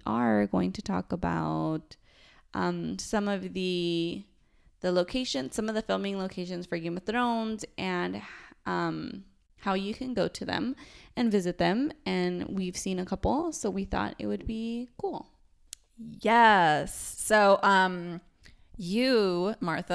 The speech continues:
Speaker 2: are a big Game of Thrones fan.
Speaker 1: I am. I love Game of Thrones. I'm obsessed. I'm so excited. I'm so sad, but I'm so excited.
Speaker 2: <laughs>
Speaker 1: I'm excited that it's back because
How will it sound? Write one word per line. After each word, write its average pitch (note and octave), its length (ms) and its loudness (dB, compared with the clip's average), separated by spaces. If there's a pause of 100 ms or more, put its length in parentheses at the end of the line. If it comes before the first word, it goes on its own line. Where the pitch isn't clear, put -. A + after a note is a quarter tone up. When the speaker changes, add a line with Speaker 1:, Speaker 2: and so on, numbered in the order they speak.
(120)
Speaker 2:
are E3+ 200 4
a C#3 100 -2 (400)
big C#3+ 300 -2
Game D3 180 -6
of C#3+ 80 -12
Thrones - 340 -8
fan. F#3 560 -2
Speaker 1:
I G3 240 -6
am. F#3+ 260 0
I F#3+ 120 -2
love E3+ 340 -4
Game E3 140 -6
of F#3 140 -6
Thrones. - 340 -10
I'm - 140 -8
obsessed. - 540 -10
I'm F#3+ 140 -6
so F#3 180 -6
excited. - 440 -8
I'm G3 180 -4
so G3 220 -4
sad, E3+ 320 -4
but E3+ 140 -4
I'm E3 140 -8
so E3 160 -8
excited. - 500 -12 (100)
Speaker 2:
<laughs> - 80 -8 (800)
Speaker 1:
I'm G#3 100 -2
excited A#3 360 2
that D4+ 120 2
it's D4+ 160 -6
back G3 300 0
because G3+ 340 -6